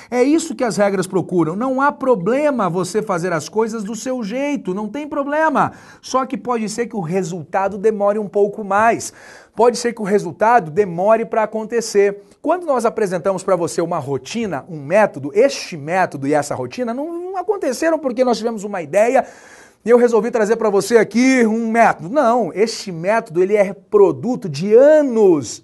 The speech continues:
anos de elaboração, de acompanhamento, acompanhamento de rendimento de alunos, dos milhares de alunos que nós já tivemos aprovados. É um resultado do acompanhamento dos nossos alunos presenciais, dos nossos alunos online,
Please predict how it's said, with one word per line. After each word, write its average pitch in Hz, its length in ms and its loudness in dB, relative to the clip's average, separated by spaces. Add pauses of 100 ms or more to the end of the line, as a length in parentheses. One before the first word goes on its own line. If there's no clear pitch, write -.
anos 240 600 6
de 143 120 -4
elaboração, 170 760 -2 (340)
de 147 100 -2
acompanhamento, 185 920 -2
acompanhamento 180 560 -4
de 170 60 -10
rendimento 175 360 -8
de 156 60 -6
alunos, 156 500 -2
dos 131 220 -8
milhares 175 800 -4
de 170 80 -2
alunos 180 320 -6
que 165 60 -16
nós 165 140 -10
já 170 80 -8
tivemos 165 360 -8
aprovados. 151 600 0 (480)
É 220 160 6
um 254 140 2
resultado 202 800 0
do 180 100 0
acompanhamento 208 1000 -2
dos 156 180 -8
nossos 170 300 0
alunos 180 280 -2
presenciais, 165 760 -2
dos 127 100 -10
nossos 170 240 -8
alunos 160 340 -6
online, 160 600 -2